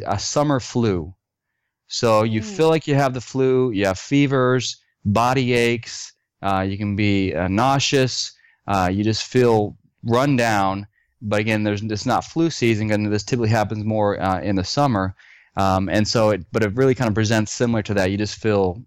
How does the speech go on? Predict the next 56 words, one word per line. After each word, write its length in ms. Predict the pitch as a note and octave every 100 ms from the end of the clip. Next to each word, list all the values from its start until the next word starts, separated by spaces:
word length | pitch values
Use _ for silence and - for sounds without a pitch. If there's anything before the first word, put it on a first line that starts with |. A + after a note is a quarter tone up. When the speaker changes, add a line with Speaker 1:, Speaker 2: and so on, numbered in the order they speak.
| _ _
Speaker 1:
feel 160 | - G2
terrible. 540 | - G#2 F#2+ E2 D2+ _
So 420 | - B2 A#2 A2+
you 160 | A#2+ C3+
usually 160 | D#3 D3
get 160 | C3+
bit 180 | C#3 C3+
by 180 | C#3 C3
a 20 |
tick, 460 | - C3+ B2+ - -
and 200 | - A#2
then 180 | A2+ A2
I 80 | G#2
think 180 | G#2 A#2+
within 240 | A2+ A2
forty-eight 420 | G2 - A2 G#2 G2
hours, 420 | G2 G2 G2 G2+
you 60 | G#2
usually 220 | G2+ G2
have, 340 | G2+ G2 F#2+ - _
usually 300 | - A2 G#2+
have 160 | G#2+ G2
the 80 | G2
rash, 480 | C3+ E3+ F#3 - -
and 160 | A2 A2
then 120 | A2
you 120 | A2
usually 320 | A2 A2 G#2 G2+
have 360 | G2+ G2 F#2+
these 260 | G2+ G2 F#2
kind 180 | G#2 F#2+
of 80 |
flu-like 480 | - A2 G2+ F#2+ F#2
symptoms. 520 | - G2 F#2 F#2 F#2
So 80 | -
yeah, 140 | A#2 A2+
you, 220 | D#3+ F#3+ C#3+
you 120 | D#3+
generally 320 | D3+ C#3+ A#2
know 260 | A2 G#2 G2
pretty 280 | - A2
quick 480 | F#2 - F#2 F2+ - A2
if 200 | G#2 G#2+
you're 80 |
getting 260 | G#2 G2 F#2
sick 300 | - G2 F#2+
or 60 | F2+
not. 280 | F2 D#2+ -
Now 100 | A#2+
again, 180 | B2+ B2
that 160 | C#3+ G3
is 120 | F#3+
talking 300 | F#3 E3 D3+
about 280 | C3+ B2 A#2+
the 140 | A2
acute 540 | G2+ - G3+ A3 -